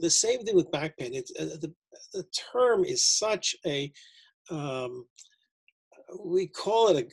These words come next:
a, a garbage can term because everything goes in there, but you can't treat it unless you are more specific, un-, unless the physician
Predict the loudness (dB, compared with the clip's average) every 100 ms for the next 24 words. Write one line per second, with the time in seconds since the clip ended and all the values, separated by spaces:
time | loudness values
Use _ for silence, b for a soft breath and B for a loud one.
0 | -6 -8 0 4 6 6 4 2 -2 -4
1 | -4 -4 -6 -6 -4 -4 -2 0 2 4
2 | 6 4 6 6 6 6 2 0 -6 -12
3 | -18 B B B _ 0 2 2 0 0
4 | 0 0 0 0 -2 -4 0 0 0 -6
5 | -8 -8 _ _ B B B -4 0 2
6 | 4 4 2 2 0 -2 -2 -6 -4 -2
7 | 0 2 0 -2 0 2 2 0 -6 -10
8 | -8 -4 -4 -2 0 0 -4 -6 -2 -2
9 | -4